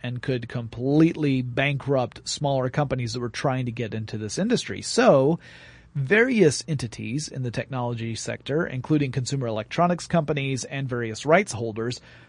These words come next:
formed what was called the Secure Digital Music Initiative, or S D M I. Their goal originally was to create a strategy, some encryption spef-,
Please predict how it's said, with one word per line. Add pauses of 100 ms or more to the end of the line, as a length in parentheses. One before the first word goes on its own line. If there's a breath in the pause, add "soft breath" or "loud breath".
formed
what
was
called
the
Secure
Digital
Music
Initiative,
or
S
D
M
I. (1000)
Their
goal (400 loud breath)
originally (300 soft breath)
was
to
create (100)
a (280)
strategy, (320)
some
encryption
spef-,